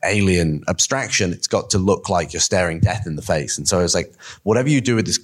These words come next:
this creature, uh, you've got to basically be able to start with the human body, and you can break, burn, m-, mutilate, and put this into whatever shape you want, but it's gotta look recognizably human in some way,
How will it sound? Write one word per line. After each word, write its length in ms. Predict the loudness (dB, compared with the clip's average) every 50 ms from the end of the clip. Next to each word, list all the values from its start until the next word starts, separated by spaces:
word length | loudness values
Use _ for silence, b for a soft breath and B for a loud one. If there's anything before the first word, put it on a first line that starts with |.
| -4
this 240 | -2 -2 0 0 0
creature, 500 | 0 0 -2 0 0 0 0 0 0 -2 B B B B B B B B B -4
uh, 340 | -2 0 2 2 2 2 0 -4 -10 _ _ -8
you've 200 | -4 -4 -4 -2
got 200 | 0 -2 0 0
to 80 | 0 -2
basically 580 | -2 0 0 0 0 0 -2 -2 -2 -2 -2 -2
be 180 | 0 2 2
able 160 | 2 2 0
to 120 | -2 -2 -2
start 500 | 0 0 0 0 0 2 2 0 0 -2
with 140 | -4 -6 -4
the 80 | -4
human 340 | -2 0 2 2 4 2 2
body, 440 | 2 0 0 0 0 0 -2 -2 -4
and 140 | -6 -4 -4
you 100 | -4 -4
can 240 | -4 -4 -4 -4 -4
break, 580 | -4 _ 0 2 2 2 0 -4 -8 -12 -4
burn, 480 | 0 2 4 4 4 4 2 0 -4 -8 -12 b b b b
m-, 320 | -6 -2 -2 -2 -2 0 0
mutilate, 760 | 2 2 2 2 2 2 2 2 2 2 0 -2 -2 -2 0
and 260 | 2 0 0 0 -2
put 160 | -4 -2 0
this 200 | 0 0 2 2
into 160 | 2 2 2
whatever 260 | 2 4 4 4 4 2
shape 320 | 2 0 0 -2 -2 -2
you 80 | 0 0
want, 240 | 2 0 0 -2
but 100 | -4 -4
it's 120 | -4 -2 -2
gotta 200 | 0 2 2 4
look 220 | 4 2 0 0 -2
recognizably 1000 | -2 -2 -2 -4 -4 -2 0 0 0 0 0 -2 -2 -2 -2 0 0 0 -2 -6 B B B B B B
human 520 | -10 -6 -2 0 0 0 -2 -4 -6 -12 -16 -20 -20 _ _
in 120 | -8 -4 -2
some 260 | 0 0 0 0 2
way, 280 | 0 0 0 -2 -6